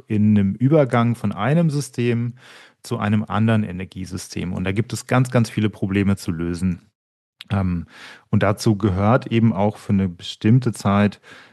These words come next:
dass wir, äh, Gaskraftwerke ein Stück weit brauchen werden.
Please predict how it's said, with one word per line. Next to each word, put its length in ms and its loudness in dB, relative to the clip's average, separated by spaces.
dass 260 -6
wir, 840 2
äh, 220 -2
Gaskraftwerke 880 0
ein 420 -10
Stück 540 -6
weit 180 -2
brauchen 460 0
werden. 520 2